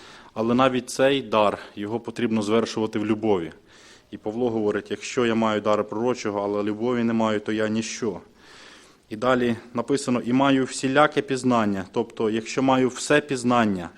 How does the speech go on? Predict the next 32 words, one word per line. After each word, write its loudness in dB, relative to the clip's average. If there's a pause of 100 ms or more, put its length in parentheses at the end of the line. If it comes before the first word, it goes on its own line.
(840)
і -2
в 0
інших 2
переводах 2
і -4
всю -4
віру, 2
аж -10
так, 0
що -6
можу -2
гори 2
пересувати, -6 (960)
а -4
любові -2
не 0
маю, -6
то -10
я -2
ніщо. -8
Хто 0
має 4
все 0
пізнання, -4
знає 0
всю -2
інформацію, -2
всі -10
тайни? -4
Абсолютно -8
всю. -12
Ніхто. -6